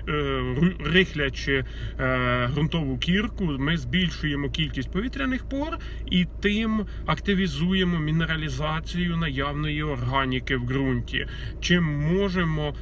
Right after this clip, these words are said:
додатково підживити культури, не використовуючи добрива. А,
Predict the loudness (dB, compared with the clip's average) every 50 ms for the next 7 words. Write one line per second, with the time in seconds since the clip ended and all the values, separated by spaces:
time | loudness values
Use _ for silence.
0 | -8 -6 0 2 4 4 4 2 -2 -4 -6 0 2 2 2 2 0 -2 -2 2
1 | 2 2 2 2 0 0 0 0 0 0 0 0 0 -2 -4 -4 -2 -2 0 0
2 | -2 -4 -6 -8 0 2 2 2 2 2 0 0 2 2 0 0 0 -2 -2 -2
3 | -4 -6 -6 -4 -2 0 2 2 2 2 0 -2 -4 -6 -6 -4 -4 -2 0 0
4 | 0 -2 -2 -2 -2 0 0 0 0 0 0 0 0 -2 -2 -2 -2 -2 -2 -2
5 | -4 -8 -6 -2 0 2 2 2 0 -2 -4 -4 -4 -4 -4 -4 -4 -6 -6 -8
6 | -8 -8 -8 -8 -8 -8 -8 -8 -8 -8 -8 -6 -6 -4 -2 0 0 0 0 0
7 | 0 0 0 0